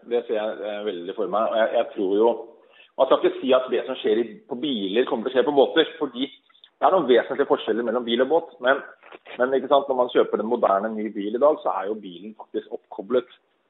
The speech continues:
Og det er nesten ikke noe du som, som bilkjøper bryr deg noe særlig om. Eh, men det er veldig nyttig, fordi hvis noe går galt med bilen, eh, så vet de som solgte bilen, eller produsenten, alt om det,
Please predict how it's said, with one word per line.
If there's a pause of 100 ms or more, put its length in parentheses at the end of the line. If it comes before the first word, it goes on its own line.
Og
det
er
nesten
ikke
noe
du (140)
som, (540)
som
bilkjøper (200)
bryr
deg
noe
særlig
om. (200)
Eh, (520)
men
det
er
veldig
nyttig,
fordi
hvis
noe
går
galt
med
bilen, (160)
eh, (240)
så
vet (1080)
de
som
solgte
bilen,
eller
produsenten,
alt
om
det,